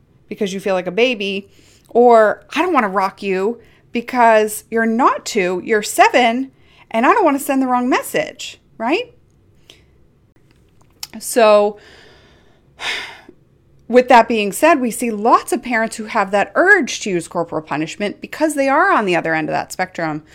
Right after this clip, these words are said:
feeling like their kid could, could, um, coulda, shoulda, woulda just used a, a, a good spanking because that's maybe how you were raised, right? But you know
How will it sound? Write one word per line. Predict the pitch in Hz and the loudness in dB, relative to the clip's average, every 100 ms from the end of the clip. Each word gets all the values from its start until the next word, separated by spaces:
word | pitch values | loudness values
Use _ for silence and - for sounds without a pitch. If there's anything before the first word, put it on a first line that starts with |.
| - - | -20 -12
feeling | - 247 233 | -2 0 2
like | 208 196 | 0 -2
their | 202 | -4
kid | 202 208 180 | -2 -6 -4
could, | 196 156 - | -8 -8 -12
could, | - 196 180 165 - - _ - | -2 0 0 -2 -16 -20 _ -2
um, | 190 180 170 160 175 - | 2 2 2 -2 -8 -6
coulda, | 247 220 | 0 0
shoulda, | 208 214 180 | 0 -4 -2
woulda | 180 175 | 0 0
just | 170 165 - | -2 -6 -6
used | 180 175 - | -4 -4 -2
a, | 165 - 156 - | -2 -2 -4 -2
a, | 180 | -2
a | 170 | 0
good | 170 160 - | 0 -2 -4
spanking | - 156 143 147 - - | -6 -4 -4 -8 -12 -12
because | - 190 190 | -10 -8 0
that's | 202 202 | 0 0
maybe | 214 202 | -4 -4
how | 220 202 | -4 -4
you | 196 285 | -2 -2
were | 339 185 156 - | -2 -4 -6 -8
raised, | 139 156 - - - 190 | -8 -8 -10 -16 -12 -4
right? | 170 220 - _ - - - | -2 -2 -6 _ -20 -10 -6
But | 156 | -6
you | 190 214 311 359 | -4 2 4 4
know | 190 - - 254 | 2 2 0 -2